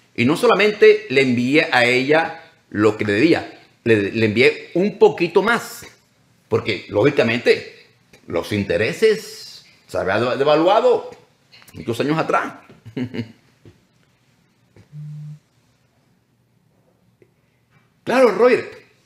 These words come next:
te hago el favor. Como a los días, lo llamé. "Oye, ¿qué pasó?".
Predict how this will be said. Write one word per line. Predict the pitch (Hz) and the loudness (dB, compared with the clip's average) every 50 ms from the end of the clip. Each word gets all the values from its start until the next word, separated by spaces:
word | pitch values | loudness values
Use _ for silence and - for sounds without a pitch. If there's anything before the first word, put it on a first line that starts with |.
| _ _ _ - | _ _ _ 0
te | 165 | 2
hago | 190 226 | 2 2
el | 208 | 2
favor. | - 165 175 214 214 - - - - - _ _ _ _ _ _ _ _ _ _ _ _ _ _ _ _ _ _ _ | 2 2 2 0 0 -2 -8 -14 -20 -20 _ _ _ _ _ _ _ _ _ _ _ _ _ _ _ _ _ _ _
Como | - 113 117 | -6 -4 -2
a | 107 | -2
los | - 95 104 | -2 -4 -4
días, | 208 240 254 233 - - - - _ _ _ _ _ _ _ _ | -2 -2 -2 -2 -4 -8 -18 -20 _ _ _ _ _ _ _ _
lo | - 107 | -4 -2
llamé. | 107 104 117 123 107 - - - _ _ _ _ _ _ - | -2 -2 -2 -4 -6 -8 -12 -20 _ _ _ _ _ _ 2
"Oye, | - 214 240 - | 2 2 2 2
¿qué | - 226 | 0 -4
pasó?". | - 214 - 294 233 | -2 -2 0 -2 -4